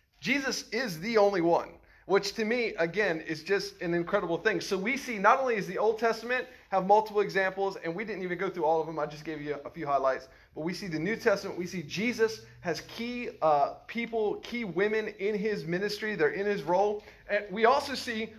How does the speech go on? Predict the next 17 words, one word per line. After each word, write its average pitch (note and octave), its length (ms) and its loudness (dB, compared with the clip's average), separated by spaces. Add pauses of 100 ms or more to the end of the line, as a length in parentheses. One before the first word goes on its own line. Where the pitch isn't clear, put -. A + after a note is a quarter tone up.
(100)
one A#3+ 160 2
of C4+ 60 -2
the A3+ 100 -2
incredible A3+ 480 -2
things. C3+ 400 -10 (100)
Again, F#3+ 240 -4
I E3 120 0
told G3+ 320 -6
you, C4+ 220 -10 (1300)
women A3 540 -6
weren't G#3+ 320 0
allowed E3 520 2 (460)
to G#3 120 -6
bear F#3 300 -2
testimony. A#3+ 800 -2 (1400)
Anybody B3+ 340 0
remember A#3 600 -4